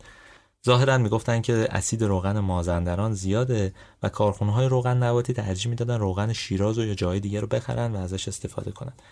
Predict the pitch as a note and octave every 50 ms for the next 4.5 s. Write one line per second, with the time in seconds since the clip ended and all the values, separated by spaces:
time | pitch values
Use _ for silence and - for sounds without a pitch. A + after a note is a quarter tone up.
0 | - - - - _ _ A#2+ B2+ C#3 - D#3 D3+ C#3 A#2+ G#2+ G2+ G2 G#2+ A#2 B2+
1 | B2+ B2 A#2+ - G#2 G2+ G2+ A2+ A#2 B2+ A#2+ - - G2+ G2 F#2+ F#2+ A2+ B2 B2+
2 | A#2+ G2+ F2+ - - A#2 A#2 B2+ A#2+ - - - G2 F2+ F2 F#2 F2 E2+ F#2+ F#2
3 | E2+ F2 F2+ F2 E2 - - F2+ F2+ G2+ A2+ A#2 - B2 - A2+ A2+ A2 A2+ A#2
4 | A#2 A#2+ - - C3 B2+ C3 B2+ B2+ B2+ -